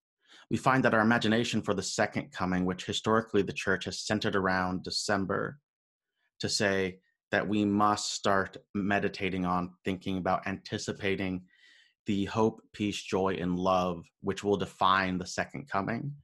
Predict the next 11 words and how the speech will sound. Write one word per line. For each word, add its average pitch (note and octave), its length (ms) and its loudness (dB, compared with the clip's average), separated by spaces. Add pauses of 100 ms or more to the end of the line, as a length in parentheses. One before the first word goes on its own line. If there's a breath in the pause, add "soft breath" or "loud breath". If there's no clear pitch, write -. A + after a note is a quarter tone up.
(440 soft breath)
It's - 180 0
shaped C#3 460 2
our A2+ 160 2
imagination. F2+ 680 -2
So A2 160 -2
in A2+ 60 4
this C#3+ 160 2
time, A2+ 320 2
in G2+ 60 0
this G2 180 -4
season, F#2 600 -2